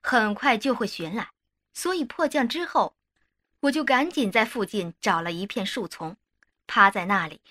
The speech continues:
屏声息气，一动也不敢动。就这样，在山上躲了两天，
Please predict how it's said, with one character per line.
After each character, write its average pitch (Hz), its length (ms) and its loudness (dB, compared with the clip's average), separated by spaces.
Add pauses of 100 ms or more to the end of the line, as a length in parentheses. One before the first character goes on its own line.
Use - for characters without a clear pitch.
(160)
屏 202 340 0
声 247 280 4
息 208 280 -4
气， - 300 -10 (240)
一 220 220 -2
动 370 180 -2
也 196 120 -2
不 196 120 -8
敢 - 220 -8
动。 - 180 -12 (1000)
就 311 140 2
这 302 220 0
样， 156 120 -8 (540)
在 233 180 4
山 254 300 0
上 220 240 2
躲 175 260 -6
了 175 120 -6
两 202 240 -4
天， 202 280 -8